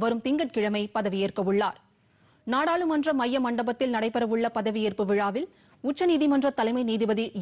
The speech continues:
என் வி ரமணா திரௌபதி முர்முவுக்கு பதவி பிரமாணம் செய்து வைக்க உள்ளார். சுதந்திர இந்தியாவில் பிறந்த ஒருவர் முதன் முறையாக நாட்டின் உயர்ந்த பதவியான குடியரசுத் தலைவர் பதவிக்கு தேர்ந்தெடுக்கப்பட்டுள்ளார். அறுபத்தி நான்கு வயதாகும் திரௌபதி முர்மு குறைந்த வயதில்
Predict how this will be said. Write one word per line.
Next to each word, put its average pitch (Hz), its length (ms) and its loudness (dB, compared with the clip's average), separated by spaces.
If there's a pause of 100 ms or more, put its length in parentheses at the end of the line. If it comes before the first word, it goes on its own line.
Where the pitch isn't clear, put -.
என் 226 140 0
வி 226 80 0 (100)
ரமணா 190 260 0 (460)
திரௌபதி 302 440 0
முர்முவுக்கு 254 520 0 (140)
பதவி 285 220 -2
பிரமாணம் 214 500 -2
செய்து 208 220 0
வைக்க 185 180 -2
உள்ளார். 190 460 0 (920)
சுதந்திர 359 460 2 (100)
இந்தியாவில் 277 480 0
பிறந்த 277 340 0
ஒருவர் 247 320 0
முதன் 240 260 0
முறையாக 247 500 0
நாட்டின் 254 400 0
உயர்ந்த 277 440 -2
பதவியான 226 600 0
குடியரசுத் 254 480 -2
தலைவர் 220 300 -2
பதவிக்கு 208 480 -2
தேர்ந்தெடுக்கப்பட்டுள்ளார். 202 880 -2 (680)
அறுபத்தி 320 380 0
நான்கு 311 400 2
வயதாகும் 262 460 0
திரௌபதி 233 440 -2
முர்மு 254 340 0
குறைந்த 320 340 2
வயதில் 240 400 0